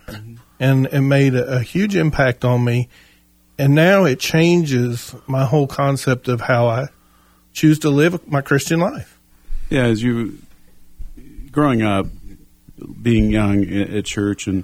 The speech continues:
Speaker 3: you know, God was the judgmental guy with the lightning bolts, as I talked
Speaker 2: Mm-hmm.
Speaker 3: about earlier. And as I became a Christian, you know, and I knew God loved me, the traits of my father,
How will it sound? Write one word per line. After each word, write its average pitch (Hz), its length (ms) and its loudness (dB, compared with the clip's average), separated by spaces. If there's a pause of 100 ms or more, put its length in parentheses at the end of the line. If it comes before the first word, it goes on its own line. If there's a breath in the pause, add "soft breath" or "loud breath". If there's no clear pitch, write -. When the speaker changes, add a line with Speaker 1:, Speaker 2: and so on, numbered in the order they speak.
(460 loud breath)
Speaker 3:
you 113 140 0
know, 104 120 -2 (280)
God 107 260 2
was 104 360 0
the 98 560 -2
judgmental 101 580 -2
guy 95 160 0
with 98 100 -2
the - 80 -6
lightning 101 340 -2
bolts, 82 260 -8
as 85 100 -8
I 90 80 -4
talked 90 200 -4
Speaker 2:
Mm-hmm. - 100 -10
Speaker 3:
about 92 100 -2
earlier. 113 320 2
And 98 100 2
as 98 120 0
I 101 40 -2
became 104 400 -2
a 101 80 0
Christian, 147 800 -6 (600 soft breath)
you 123 80 2
know, 113 180 4
and 110 80 4
I 110 80 4
knew 113 140 2
God 101 360 0
loved 98 320 -2
me, 90 360 -4 (680)
the - 440 -6
traits 151 380 0
of 131 80 2
my 107 180 2
father, 127 680 0